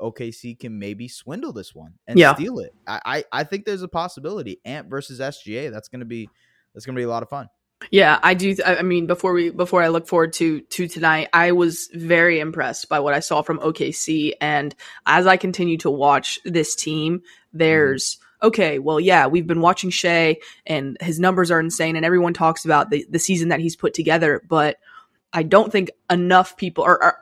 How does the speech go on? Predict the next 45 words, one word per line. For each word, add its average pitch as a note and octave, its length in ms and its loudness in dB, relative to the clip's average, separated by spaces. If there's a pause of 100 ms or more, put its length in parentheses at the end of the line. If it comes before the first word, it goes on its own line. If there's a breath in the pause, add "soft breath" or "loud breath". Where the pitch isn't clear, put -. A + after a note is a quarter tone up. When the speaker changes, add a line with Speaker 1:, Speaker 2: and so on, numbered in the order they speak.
Speaker 2:
I F#3 120 4
should F#3 180 -4
say F#3+ 400 2
now F#3 480 4
is G3 100 0
the F3+ 80 2
time F3 220 2
where E3 100 0
people D#3+ 360 -2
I D#3 120 0
feel E3 220 2
like D#3 140 0
are D#3 80 0
finally E3 580 2
gonna D#3+ 180 -2
start E3 320 0
including E3 460 4
them C#3+ 140 0
in D3 60 -4
the D3 80 -6
conversation C#3+ 680 -2
with C3+ 160 -8
Memphis B2+ 500 -2
and D#3 120 -4
with D3+ 180 2
New D#3 140 -2
Orleans C#3+ 440 2
when D#3 140 0
you're D3+ 80 -2
talking D#3+ 360 -2
Speaker 1:
Yeah. D#3+ 40 -4
Speaker 2:
about C#3+ 240 2
having D3+ 340 0 (400 loud breath)
young F3+ 420 6
groups E3+ 400 4
that D#3+ 120 2
are D#3+ 80 4
ready E3 260 2
to - 120 -10
compete D#3+ 420 -10
now. C3 500 2
And E3+ 100 -6
so D#3+ 320 0 (300 loud breath)
I E3 100 4
love F3+ 460 6